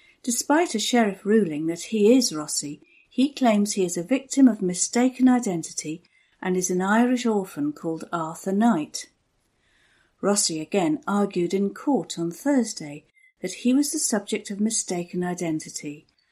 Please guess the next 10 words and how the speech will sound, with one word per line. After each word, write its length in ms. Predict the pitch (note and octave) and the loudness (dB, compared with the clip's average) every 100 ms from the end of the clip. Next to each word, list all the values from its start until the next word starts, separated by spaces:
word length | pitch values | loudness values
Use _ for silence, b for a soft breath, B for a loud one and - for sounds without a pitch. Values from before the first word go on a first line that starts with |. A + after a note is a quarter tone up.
| _ _ | _ _
and 180 | - C4+ | 4 4
objected 600 | C#4+ - D#4+ B3+ - E3+ | 4 2 2 2 -2 -8
to 120 | - F3 | -4 -2
lawyers 440 | F#3+ G#3+ A#3 A#3 | 0 2 2 2
referring 520 | A3 - A3+ G3 D#3+ | -2 0 2 2 -2
to 120 | E3 | -8
him 200 | E3 F3+ | -4 -2
by 240 | F#3+ A3+ A#3+ | 2 2 2
that 260 | E3+ D3+ | 0 -8
name, 360 | E3 E3 D3+ D3 | -8 -10 -10 -18